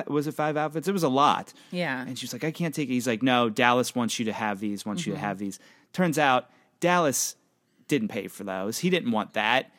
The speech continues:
Speaker 1: It was, it was, uh, Houston trying to do something nice for her.
Speaker 2: Mm-hmm.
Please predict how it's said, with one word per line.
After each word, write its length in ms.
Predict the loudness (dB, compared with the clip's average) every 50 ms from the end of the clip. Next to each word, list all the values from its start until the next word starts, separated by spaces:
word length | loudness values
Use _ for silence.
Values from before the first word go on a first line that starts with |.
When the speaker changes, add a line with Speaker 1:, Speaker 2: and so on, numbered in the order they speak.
| _ _ -4
Speaker 1:
It 100 | 0 0
was, 340 | 2 2 2 0 -2 -4 -4
it 60 | -4 -4
was, 320 | -4 -2 -4 -4 -4 -2
uh, 320 | -2 -2 0 -2 -2 -4 -4 -4
Houston 480 | 0 4 4 4 4 2 0 0 0 0
trying 420 | 0 2 2 4 4 4 2 0
to 440 | 0 0 0 2 2 4 2 2 0 -4 _ _ _ _ _ _ -12 -6
do 140 | -2 0 0
something 240 | 0 0 0 0 0
nice 180 | 0 -2 -4
for 120 | -6 -10 -12
her. 220 | -12 -14 -14 -16 _ _ -4
Speaker 2:
Mm-hmm. 340 | -2 -2 -2 -2 -4 -6 -8